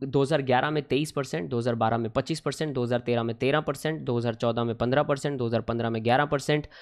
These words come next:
दो हज़ार सोलह में एक पॉइंट दो परसेंट, हम्म, अ, दो हज़ार सत्रह में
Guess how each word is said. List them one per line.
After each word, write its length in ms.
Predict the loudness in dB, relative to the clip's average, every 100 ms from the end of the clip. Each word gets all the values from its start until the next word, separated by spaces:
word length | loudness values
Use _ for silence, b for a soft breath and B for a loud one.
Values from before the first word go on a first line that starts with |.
| B B B
दो 140 | 2 4
हज़ार 160 | 4
सोलह 380 | 2 2 4 6
में 160 | 4 0 2
एक 220 | 2 0 0
पॉइंट 220 | 2 4
दो 200 | 4 4
परसेंट, 440 | 4 4 4 2 0 -10 0
हम्म, 320 | 2 2 0 -8 b b b b 0
अ, 160 | 2
दो 180 | 4 2
हज़ार 200 | 4 2
सत्रह 360 | 2 2 2 2
में 180 | 2